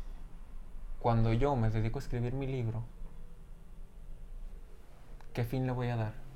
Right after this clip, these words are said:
Estoy invirtiendo mis latidos en un libro, sí, pero ¿ese libro qué?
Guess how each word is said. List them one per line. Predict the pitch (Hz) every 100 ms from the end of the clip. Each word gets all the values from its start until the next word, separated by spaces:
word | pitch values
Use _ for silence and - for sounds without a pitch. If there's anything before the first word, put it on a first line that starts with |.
| - - - - - - - - -
Estoy | 135 127 135
invirtiendo | 160 147 - 139 151
mis | 151
latidos | 123 120 127 135 120
en | 123
un | 127
libro, | 127 123 113 - -
sí, | - - 135 135 - - - - - - - -
pero | 120
¿ese | 120 139
libro | 135 131 127
qué? | 127